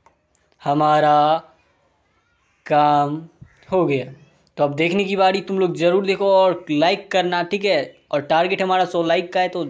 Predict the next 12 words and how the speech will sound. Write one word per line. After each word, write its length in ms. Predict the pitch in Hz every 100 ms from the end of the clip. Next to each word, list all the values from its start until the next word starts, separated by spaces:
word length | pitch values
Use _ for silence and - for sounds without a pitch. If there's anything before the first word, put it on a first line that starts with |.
| 139
ज़रूर 400 | 143 156 170 214
से 320 | 208 190 185 185 - - - - - _ _ _ _ _ 139
लाइक 380 | 139 165 185 -
करो 180 | 185 185 180
और 540 | 165 165 151 143 - _ 139
बेल 320 | 131 135 131
आइकन 260 | 131 131 135
को 160 | 147 139 - _ -
प्रेस 440 | 180 202 220 214
करना। 600 | - 180 175 170 170 170 165
तो 140 | 165
देखो, 340 | 180 214 208